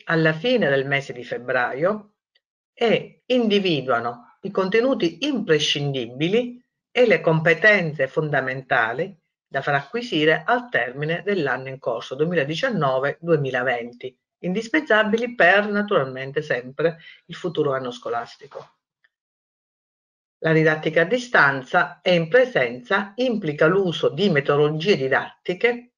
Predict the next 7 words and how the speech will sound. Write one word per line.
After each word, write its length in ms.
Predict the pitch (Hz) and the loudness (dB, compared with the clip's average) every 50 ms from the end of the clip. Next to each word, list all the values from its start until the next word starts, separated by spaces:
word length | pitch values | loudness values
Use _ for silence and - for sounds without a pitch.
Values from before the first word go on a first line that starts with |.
| _ _ | _ _
che 260 | - 156 151 151 151 | 0 2 2 2 2
possano 540 | - 208 208 208 202 - - - 135 135 127 | 2 4 4 4 2 -2 -4 -4 -4 -4 -2
favorire 800 | - 175 190 202 240 247 196 160 139 135 131 131 123 147 - - _ | 0 0 2 4 4 4 4 2 0 -2 0 -2 -2 -4 -6 -14 _
l'interazione 760 | - 156 151 147 160 151 147 147 147 - - - 240 262 254 214 | -8 -8 -4 0 2 2 2 2 -2 -2 0 2 2 4 2 0
fra 120 | - 151 | -2 -2
gli 100 | 135 135 | -4 -4
studenti 880 | 131 - - 139 135 139 131 123 123 127 123 - - 220 220 226 - | -6 -8 -6 -2 0 0 0 0 -2 -6 -8 -6 -6 -6 -6 -6 -12